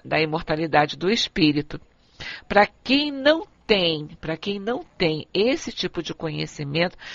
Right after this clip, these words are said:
pra quem não tem esse tipo de noção do esp-, do, do, da vida espiritual, através do sonho, do sonho é a possibilidade que ele tem de entrever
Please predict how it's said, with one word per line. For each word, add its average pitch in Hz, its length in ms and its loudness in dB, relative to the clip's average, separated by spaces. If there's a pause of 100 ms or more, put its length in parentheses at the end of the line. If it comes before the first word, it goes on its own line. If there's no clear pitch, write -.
pra 175 140 -4
quem 185 180 -4
não 254 240 -4
tem 165 380 -6
esse 208 340 -4
tipo - 320 -8
de 165 160 -4
noção 170 880 2 (320)
do 208 240 4
esp-, - 440 -4
do, 165 340 0
do, 160 240 -2
da 156 160 4
vida 165 240 -6
espiritual, 165 760 0 (500)
através 233 800 6
do 247 160 -2
sonho, 165 520 -2
do 156 140 -2
sonho 208 460 -4 (100)
é 208 80 2
a 196 100 0 (200)
possibilidade 185 1500 4 (360)
que - 100 4
ele 202 160 4 (160)
tem 185 420 -4
de 196 380 -4
entrever 226 960 0